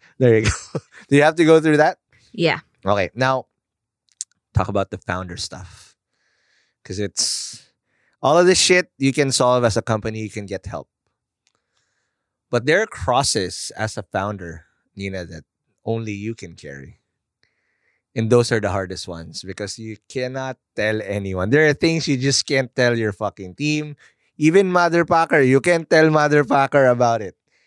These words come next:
Speaker 1: right? What were these personal things that you had to co-, go through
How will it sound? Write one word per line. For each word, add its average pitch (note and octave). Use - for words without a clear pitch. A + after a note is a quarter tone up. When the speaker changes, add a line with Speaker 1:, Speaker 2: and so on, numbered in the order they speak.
Speaker 1:
right? G#2
What C3+
were D#3
these C3+
personal C#3
things C3
that A2+
you A#2
had B2+
to C3+
co-, B2
go A#2
through G#2